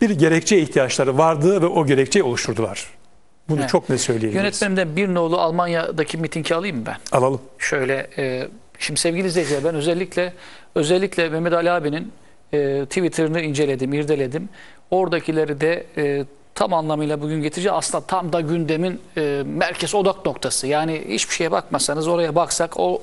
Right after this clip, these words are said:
Speaker 2: orada ne oluyor, ne bitiyor aslında, e, anlayacağız. Yönetmenim bir şey rica edeceğim.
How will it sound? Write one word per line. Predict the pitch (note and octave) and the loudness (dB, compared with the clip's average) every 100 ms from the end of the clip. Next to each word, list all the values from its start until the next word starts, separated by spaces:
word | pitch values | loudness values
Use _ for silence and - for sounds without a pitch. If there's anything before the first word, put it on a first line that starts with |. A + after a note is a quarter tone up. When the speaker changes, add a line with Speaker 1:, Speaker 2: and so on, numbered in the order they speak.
| - | 0
Speaker 2:
orada | G3 F#3 D#3+ D3+ E3+ | 2 4 4 2 2
ne | F#3 | 2
oluyor, | F3+ D#3 D3 C#3+ | 4 2 2 2
ne | D#3 F3+ | 2 0
bitiyor | D#3+ - D#3 - - - - - | 0 2 0 0 -8 -18 -14 -2
aslında, | F#3 F3 E3+ D#3 F#3+ F#3 - - - - | 0 0 0 0 0 -2 -12 -20 -8 -2
e, | D3+ D3 D3 D3 D3+ | 0 0 0 -2 -2
anlayacağız. | - F#3 G3+ G3+ G#3 F3 F#3+ G3 - | 2 4 4 2 2 2 2 0 0
Yönetmenim | F#3+ B3+ A#3+ G#3+ G#3+ | 0 2 0 0 0
bir | G3+ | 0
şey | D#4 | 0
rica | C4 F#3 F3+ | 0 2 2
edeceğim. | D#3+ D3 F3+ | 0 0 0